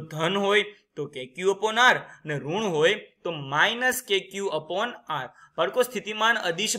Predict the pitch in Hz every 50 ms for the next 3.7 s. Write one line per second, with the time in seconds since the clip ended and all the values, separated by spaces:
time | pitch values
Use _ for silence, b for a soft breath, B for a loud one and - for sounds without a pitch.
0 | 170 190 202 202 208 220 214 208 202 196 196 196 - 202 190 170 - 214 180 135
1 | 143 - B B B B B - 170 160 147 160 147 147 165 190 196 226 214 202
2 | 220 220 220 - 143 160 156 175 208 202 170 165 202 202 202 220 208 196 196 196
3 | 196 190 208 208 214 196 - - 190 185 190 202 196